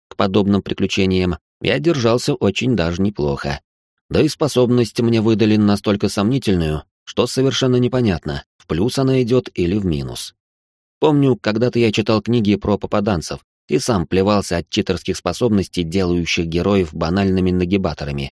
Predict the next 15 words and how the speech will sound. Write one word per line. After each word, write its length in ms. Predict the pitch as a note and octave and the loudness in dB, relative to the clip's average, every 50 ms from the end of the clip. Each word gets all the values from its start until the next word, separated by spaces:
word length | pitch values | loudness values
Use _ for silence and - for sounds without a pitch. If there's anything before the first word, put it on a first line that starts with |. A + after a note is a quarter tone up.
| _ _ _ | _ _ _
с 80 | - | 0
лёгкостью 480 | A#2 C#3 D#3 - - A#2+ G#2+ - A2 A2 | 2 2 2 2 0 -2 -2 0 0 0
разбирающимися 920 | G#2+ G#2 F#2+ A2 A2 A#2+ A#2+ A#2+ A#2 G#2+ - - G#2+ G#2+ G#2 G2 - G2+ | 2 2 2 2 2 2 2 2 2 0 0 0 0 0 0 0 -2 -2
со 140 | F#2+ - G#2 | -2 -2 -4
всеми 280 | G2 - - F#2 F#2+ F#2+ | -2 -2 -2 0 0 -2
противниками. 800 | - - G#2 G2+ - - D2 D2 C#2 - - C2+ B1+ B1 - - _ _ _ _ _ _ | -2 -4 -6 -4 -4 -6 -6 -6 -6 -8 -8 -8 -10 -10 -12 -14 _ _ _ _ _ _
И 100 | - C2+ | -10 -4
вот 160 | C2 G2+ C3+ - _ _ | -2 -2 -2 -2 _ _
теперь, 380 | - A2+ - - G2+ C3+ D3 | -4 -2 0 0 0 0 0
видимо, 460 | A2+ F#2 A#2 A#2 A#2+ A#2+ B2+ B2 A2+ - _ _ | 0 0 0 0 2 2 2 0 -2 -4 _ _
мне 260 | - F2+ F2 F2 G2 A2+ | -4 -2 0 0 0 -2
аукнулись 680 | - A#2 A#2+ B2 G#2 F#2 - G#2+ G#2 G#2 G#2 G2+ - | -2 -2 0 0 0 0 2 2 2 2 2 0 0
те 120 | - - A#2+ | -2 -2 0
глупые 440 | F#2+ F#2+ G2 G2+ - - F2 F2+ F#2+ | 2 2 0 0 0 0 -2 0 0
мысли. 380 | F#2+ F#2 - - - B1+ - | 0 0 -2 -4 -8 -10 -12